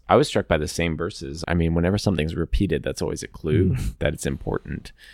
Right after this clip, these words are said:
Speaker 1: What was interesting to me was the question itself. "Why, my soul, are you downcast? Why so disturbed within me?"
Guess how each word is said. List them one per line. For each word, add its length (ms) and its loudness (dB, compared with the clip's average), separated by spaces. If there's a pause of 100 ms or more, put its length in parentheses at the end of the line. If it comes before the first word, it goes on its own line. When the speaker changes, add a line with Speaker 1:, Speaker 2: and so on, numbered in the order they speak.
(320)
Speaker 1:
What 80 2
was 100 6
interesting 420 2
to 80 4
me 280 4
was 320 2
the 140 -4
question 760 0
itself. 640 0 (120)
"Why, 240 2
my 160 -2
soul, 400 0
are 80 -2
you 120 -4
downcast? 680 -2
Why 320 0
so 200 0
disturbed 540 -2
within 380 0
me?" 260 -4